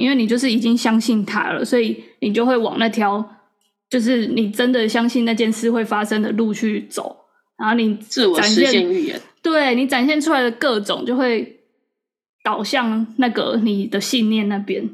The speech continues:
Speaker 1: 就是有点像宇宙许愿的那种感觉。
Speaker 2: 嗯。
Speaker 1: 对，那因素是，第四个心理因素就是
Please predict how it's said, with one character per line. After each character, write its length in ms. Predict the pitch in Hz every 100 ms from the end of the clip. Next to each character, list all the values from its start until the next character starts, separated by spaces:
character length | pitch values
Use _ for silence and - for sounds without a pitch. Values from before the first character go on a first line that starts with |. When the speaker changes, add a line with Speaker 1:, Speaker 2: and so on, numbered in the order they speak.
| - _ _ _
Speaker 1:
就 100 | 247
是 60 | 254
有 80 |
点 180 | 240 214
像 240 | 226 233 220
宇 140 | 220
宙 400 | 208 247 226 220 - _ _ _ _ _
许 220 | - - 196
愿 260 | 208 233
的 80 | 208
那 100 | 214
种 100 | 208
感 200 | 202 -
觉。 280 | 202 - - - _ _ _ _ _ _
Speaker 2:
嗯。 460 | 175 175 160 147 - _ _ _
Speaker 1:
对， 260 | - - - _ _
那 160 | - 269
因 180 | 294 302
素 240 | 302 285
是， 280 | 262 - 240
第 180 | 262 262
四 240 | 254 262
个 300 | - 202 -
心 260 | 233 240 240
理 80 | 208
因 180 | 202
素 220 | 220 220 202
就 140 | 202
是 340 | 208 214 139